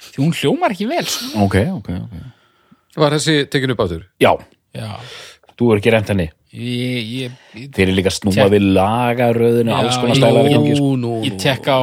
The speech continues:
Speaker 2: Og þetta
Speaker 1: einhverju einu lagi og ég slökkti bara, sko.
Speaker 3: Já,
Speaker 2: Og
Speaker 3: þetta er
Speaker 2: auðvitað, hún hljómar bara eins og svona plötur hljóma í dag,
Speaker 3: Já, já.
Speaker 2: svona power metal plötur, sko.
Speaker 3: Já, já.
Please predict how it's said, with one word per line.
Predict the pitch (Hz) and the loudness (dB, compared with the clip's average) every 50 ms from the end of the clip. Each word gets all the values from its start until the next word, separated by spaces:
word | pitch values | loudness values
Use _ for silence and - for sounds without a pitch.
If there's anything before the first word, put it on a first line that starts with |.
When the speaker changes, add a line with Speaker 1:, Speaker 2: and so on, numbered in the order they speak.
| 127 127 117 117 - - _ | 0 -2 -6 -10 -18 -20 _
Speaker 2:
Og | - 120 113 | 0 0 0
þetta | 117 - | 0 0
Speaker 1:
einhverju | 123 120 - 127 - 147 139 | -2 -2 -2 -2 0 0 0
einu | 135 139 139 131 | 0 0 0 0
lagi | 131 131 131 131 | 0 0 0 0
og | 123 120 120 | -2 -2 -4
ég | 120 110 - | -4 -6 -6
slökkti | - - 123 - - 117 110 | -8 -8 -10 -10 -12 -12 -12
bara, | - - 110 | -10 -12 -12
sko. | - _ _ _ _ | -14 _ _ _ _
Speaker 3:
Já, | - 127 | -2 0
Speaker 2:
Og | 123 135 123 | 2 4 4
Speaker 3:
þetta | 117 135 | 4 4
er | 131 | 4
Speaker 2:
auðvitað, | 123 - 277 127 123 127 | 4 4 4 4 4 2
hún | 131 127 | 0 0
hljómar | 110 - 117 123 127 131 131 131 139 147 147 147 139 123 113 117 120 113 113 117 113 117 - | 0 0 2 4 6 6 6 6 6 6 4 4 2 -2 -2 0 2 2 2 2 0 -2 -2
bara | - 117 110 110 113 | 0 2 4 4 4
eins | 110 117 113 - - - | 4 2 0 0 0 2
og | 117 113 110 98 - | 2 2 2 0 -4
svona | - - 123 117 113 113 104 | -4 0 0 2 2 2 0
plötur | - - 120 120 117 110 - - 110 101 - | 0 2 2 4 4 2 0 -4 -4 -4 -4
hljóma | - - 113 123 117 113 113 110 104 | -6 -2 2 2 4 4 4 4 4
í | 101 92 | 2 2
dag, | - - 117 98 80 76 - | 2 2 2 2 0 -2 -4
Speaker 3:
Já, | - 117 | -2 0
já. | 120 127 | 0 0
Speaker 2:
svona | 101 98 98 98 98 - | 2 2 2 2 0 2
power | - 110 107 101 98 | 2 4 4 4 4
metal | 95 92 85 98 90 82 | 2 0 -2 -2 -4 -4
plötur, | - 92 82 - - - | -4 -6 -6 -8 -12 -16
sko. | - - - | -14 -8 -4
Speaker 3:
Já, | 123 117 | -4 -4
já. | 123 139 | -4 -6